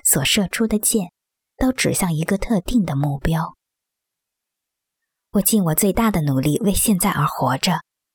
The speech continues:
这样我可以为了将要来到的重要时刻有更多的预备。我不知道什么时候来到，也不知道是什么事儿，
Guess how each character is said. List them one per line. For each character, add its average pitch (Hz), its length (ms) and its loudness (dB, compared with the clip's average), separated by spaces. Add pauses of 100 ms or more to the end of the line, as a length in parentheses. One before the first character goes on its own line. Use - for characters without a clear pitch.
(120)
这 240 200 2
样 175 200 0 (220)
我 180 120 2
可 202 200 0
以 214 160 4
为 214 160 2
了 165 100 0
将 226 260 2
要 220 140 4
来 151 240 0
到 220 140 -2
的 165 140 -4
重 247 260 2
要 160 160 2
时 - 240 0
刻 - 320 -4 (200)
有 160 200 -2
更 196 220 2
多 214 220 0
的 151 120 0
预 147 180 -4
备。 151 320 -4 (800)
我 202 140 0
不 214 100 2
知 220 160 0
道 214 140 0
什 - 120 0
么 185 120 2
时 208 140 2
候 202 200 0
来 151 180 0
到， 202 260 0 (320)
也 214 120 4
不 220 100 2
知 247 140 0
道 233 140 0
是 233 100 0
什 165 180 0
么 175 120 0
事 - 160 0
儿， 196 160 -6